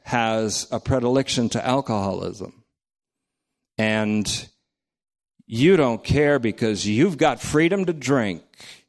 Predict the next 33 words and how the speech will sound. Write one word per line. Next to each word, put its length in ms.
in 140
moderation. 800
You 160
think 340
you've 140
got 220
freedom 420
to 100
drink, 280
so 180
you, 420
you 220
don't 380
limit 360
your 160
freedom 680
for 160
his 220
sake 460
and 180
not 300
drink. 480
And 140
you 120
choose 680
not 320
to 100
limit 460
your 80
freedom 540
for 160
his 200
sake. 580